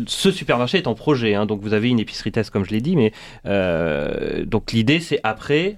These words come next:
euh, d'avoir une coopérative qui rassemble les, les clients, euh, sociétaires, donc qui vont acheter des actions, enfin, c'est pas des actions, c'est des parts sociales.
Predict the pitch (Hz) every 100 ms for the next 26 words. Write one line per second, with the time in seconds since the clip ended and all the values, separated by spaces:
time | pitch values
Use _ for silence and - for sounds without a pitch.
0 | - 107 98 95 92 90 90 101 101 104
1 | 92 85 82 82 80 80 78 - 90 85
2 | 85 - 175 220 - - 90 90 - 90
3 | 90 87 87 87 85 82 - 98 104 101
4 | 87 80 98 - 98 131 175 156 98 -
5 | - 95 87 87 - 92 90 98 - -
6 | 135 175 107 90 120 123 123 104 - 92
7 | - 98 95 90 - - - 80